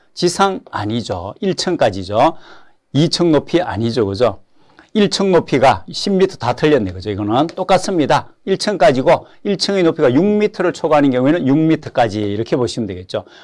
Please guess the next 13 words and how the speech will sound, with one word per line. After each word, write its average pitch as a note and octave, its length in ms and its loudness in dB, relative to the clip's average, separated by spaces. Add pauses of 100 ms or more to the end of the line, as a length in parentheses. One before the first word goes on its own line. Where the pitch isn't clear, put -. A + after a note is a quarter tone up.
배관이나 D#3 420 6
전선관에게 D#3+ 640 4
지지대는 D3 540 2
지상으로부터 D3+ 520 0
일 F3 320 2
단까지인데 D#3 760 2
똑같아요. B2+ 540 0 (340)
육 C#3+ 120 6
미터를 D#3+ 600 4
초과할 A#2+ 340 2
경우에는 B2 360 0
육 A#2+ 120 -2
미터까지. - 680 -6